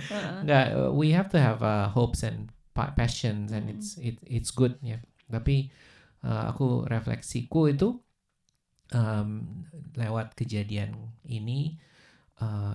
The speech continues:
Speaker 2: itu juga membuat aku belajar untuk, eh, align my hopes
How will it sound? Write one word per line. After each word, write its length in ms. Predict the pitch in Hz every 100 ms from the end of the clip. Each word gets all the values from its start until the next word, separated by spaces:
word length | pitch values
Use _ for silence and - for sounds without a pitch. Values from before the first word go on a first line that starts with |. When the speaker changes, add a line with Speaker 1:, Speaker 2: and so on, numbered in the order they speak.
| 139
Speaker 2:
itu 240 | 113 131 143
juga 300 | 117 107 110
membuat 640 | 107 104 104 107 98 110 - -
aku 240 | 104 117
belajar 500 | 107 104 104 120 110
untuk, 300 | 107 104 - - _ 175
eh, 300 | 107 107 104 117
align 680 | 117 107 101 104 107 110 113 _
my 480 | 117 107 101 101 104 -
hopes 580 | 110 - - - -